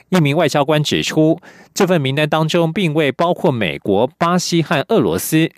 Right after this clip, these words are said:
欧盟国家预料会在二十七号晚间做出非正式的答复。另外，英国人今年夏天将可以出国游玩。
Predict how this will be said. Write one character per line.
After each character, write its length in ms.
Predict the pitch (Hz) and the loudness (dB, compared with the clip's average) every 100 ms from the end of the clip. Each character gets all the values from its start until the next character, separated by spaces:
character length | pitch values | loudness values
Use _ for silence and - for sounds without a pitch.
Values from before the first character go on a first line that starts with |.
| _ - - - | _ -20 -4 0
欧 100 | 180 | 0
盟 160 | 143 | 0
国 120 | 147 | 0
家 240 | 147 165 165 | 0 0 -2
预 140 | 208 175 | -2 0
料 120 | 160 | 0
会 140 | 156 | 0
在 180 | 147 147 - | 0 0 0
二 120 | 170 | -2
十 160 | - | -2
七 220 | 135 - 180 | -4 -2 -2
号 200 | 180 120 | 0 0
晚 220 | 82 85 | -2 -2
间 300 | 135 147 151 | -2 -2 -2
做 220 | - 151 | 0 0
出 280 | - 139 143 | 2 0 0
非 260 | - 175 175 | -2 0 0
正 220 | 185 120 | 0 -2
式 160 | - - | -2 -4
的 100 | 185 | -4
答 180 | 147 | -4
复。 280 | 143 160 123 _ _ _ _ - - - - _ | -2 0 0 _ _ _ _ -20 -20 -20 -20 _
另 140 | 262 269 | 0 2
外， 200 | 247 190 | 0 -2
英 180 | - 294 | -4 -2
国 200 | 220 175 | 2 2
人 160 | 143 147 | 2 -2
今 180 | 208 | 0
年 140 | 165 151 | 0 0
夏 180 | 190 147 | 0 0
天 260 | 165 165 | 0 0
将 240 | 156 170 175 | 0 0 0
可 160 | 135 | -2
以 160 | 131 95 | 0 -2
出 280 | - - 170 | 0 0 2
国 200 | 120 117 | 0 2
游 200 | 104 147 | 2 2
玩。 320 | 127 69 | 0 -2